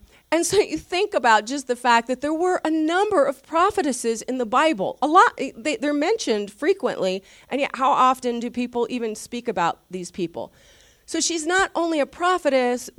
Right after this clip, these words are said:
but she is leading. And I gotta say, you know what's kinda cool? She's married. Now, in this culture, think about this. You're in charge of Israel.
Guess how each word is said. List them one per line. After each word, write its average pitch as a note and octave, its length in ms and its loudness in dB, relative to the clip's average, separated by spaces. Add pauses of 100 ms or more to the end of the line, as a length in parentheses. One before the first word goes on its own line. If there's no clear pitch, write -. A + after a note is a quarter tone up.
but C4+ 460 6
she D4+ 340 -4
is B3+ 680 4 (680)
leading. A#3 800 2
And F4 240 0
I F#4+ 80 4
gotta B4+ 220 6
say, D4 200 4
you B3 180 2
know E4 100 2
what's A4 180 2
kinda D4 200 -2
cool? D4+ 200 -6
She's C#4 240 -4
married. D4+ 600 2 (340)
Now, D4+ 180 2
in E4+ 160 0
this A4 180 0
culture, E4 380 4
think E4 240 -4
about C4 220 0
this. G3+ 180 -6
You're E4 300 2
in G#4+ 80 2
charge C#4+ 320 2
of A#3+ 60 -4
Israel. A#3 680 2